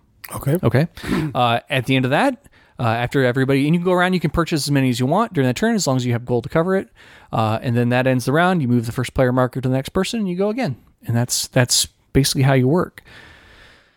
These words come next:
Speaker 2: Um, so it's about, it's about getting stuff, selling it for a profit, getting victory. Oh, I, I forgot to say,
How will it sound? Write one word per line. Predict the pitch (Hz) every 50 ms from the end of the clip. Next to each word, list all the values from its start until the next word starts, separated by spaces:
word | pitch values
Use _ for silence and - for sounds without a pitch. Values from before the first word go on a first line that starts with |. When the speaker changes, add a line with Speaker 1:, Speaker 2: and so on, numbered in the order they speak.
| _ _ _ _ -
Speaker 2:
Um, | 123 110 104 104 101 101 101 98 - - - - - - _ -
so | - - 139
it's | 139 131 -
about, | 147 147 147 139 139 139 - - - - - - -
it's | - 139 -
about | 156 139 139 135 131 131 135 139 - - - - - - - 123
getting | - 156 151 170
stuff, | 160 - - 170 160 160 - -
selling | - - 175 156 156 160 156
it | 160 -
for | - 156 139
a |
profit, | - - 147 135 135 127 - 147 131 131 127 - - _ - 143
getting | 139 139 143 135
victory. | 143 135 - 165
Oh, | 160 151
I, | 151 156 151 156 - _
I | 135 131
forgot | - - - 143 127 120
to | -
say, | - 131 120 117